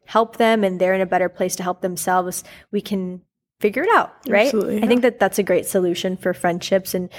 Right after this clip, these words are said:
Speaker 1: maybe even, like, romantic partners too. But yeah, I think that <sighs> it's, it's tricky 'cause there is a fine line between seeing somebody for their potential and loving them and accepting them where they at, where they're at. But also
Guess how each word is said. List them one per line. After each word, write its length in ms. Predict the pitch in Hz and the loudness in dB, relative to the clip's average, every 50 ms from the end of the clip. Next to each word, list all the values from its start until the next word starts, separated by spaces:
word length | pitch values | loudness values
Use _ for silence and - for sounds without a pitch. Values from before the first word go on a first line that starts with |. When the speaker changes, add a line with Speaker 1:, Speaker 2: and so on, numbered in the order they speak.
| - - - - | -20 -20 -8 -2
Speaker 1:
maybe 340 | - 208 208 180 196 - - | 2 2 2 2 0 0 2
even, 260 | 214 190 196 190 190 | 2 4 2 2 2
like, 200 | 190 185 185 - 180 - - | 2 0 0 -2 -6 -8 -4
romantic 520 | 214 214 196 185 180 180 175 - 196 - - | -2 0 0 2 0 0 -2 -4 -6 -10 -6
partners 560 | - - 175 - - 202 190 185 170 - - | -2 -2 -2 0 0 -2 -2 -2 -2 -4 -6
too. 400 | - - 208 180 185 202 233 214 - | -4 -2 0 2 2 2 2 2 2
But 260 | 202 185 180 - - - - - - - - - - _ _ _ _ _ - | 4 4 2 2 -2 -10 -20 -18 -18 -20 -20 -20 -20 _ _ _ _ _ 2
yeah, 360 | 214 214 185 156 - - - - - - - - | 4 4 4 4 0 -2 -4 -8 -14 -10 -2 0
I 80 | 226 | 0
think 360 | 214 - - 240 233 220 - - | 0 2 2 0 0 0 0 2
that 300 | 220 202 202 196 - - - - - - - | 4 4 4 4 2 0 -4 -4 -4 -4 -4
<sighs> 40 | - | -4
it's, 200 | - - - - | -4 -4 -2 -2
it's 220 | - 165 - - - | -2 -2 0 -2 -2
tricky 380 | - - 214 190 196 - 170 170 | 0 2 0 0 0 0 -6 -4
'cause 220 | - - 208 190 - | -4 -4 -4 -2 0
there 120 | 214 202 | 0 0
is 200 | - - 214 208 | 2 2 2 2
a 40 | 233 | 0
fine 340 | 214 - - 202 190 190 190 | 0 0 2 0 2 2 2
line 180 | 190 185 185 180 | 0 0 0 0
between 580 | 175 - - - 202 190 185 185 185 180 185 202 - - - - _ - | -2 -4 -4 -4 -4 -4 -4 -4 -4 -6 -6 -8 -12 -14 -20 -20 _ -12
seeing 260 | - - - 220 214 208 | -4 0 2 2 2 2
somebody 360 | - 254 220 214 214 208 208 | 2 0 2 2 2 2 2
for 160 | 208 - 202 | 2 0 -2
their 140 | 190 196 190 | 0 0 -2
potential 680 | - - - - - 196 190 185 - - 196 190 190 | -4 -4 -10 -6 -4 -4 -2 -2 0 2 2 4 4
and 200 | - 196 190 190 185 | 2 0 -2 0 0
loving 300 | 180 175 180 190 190 190 | 0 0 0 0 0 0
them 300 | 185 185 185 190 190 185 | 2 2 2 2 2 2
and 80 | 185 175 | 0 -2
accepting 460 | 170 - - - 190 175 - - 185 | -2 -4 -2 -2 -2 -2 -2 -2 -2
them 160 | 185 185 180 180 | -2 -2 -2 0
where 120 | 180 180 | -2 -2
they 180 | 175 180 175 170 | 0 0 0 2
at, 180 | 170 165 - - | 0 0 -2 -4
where 200 | 214 214 196 185 | -2 2 2 2
they're 160 | 175 185 175 170 | 4 4 2 4
at. 260 | 165 175 196 196 196 | 4 4 2 2 2
But 100 | - 196 - | 0 0 2
also 580 | - 190 190 190 - - 208 196 196 196 190 | 2 0 0 0 0 2 2 4 4 4 2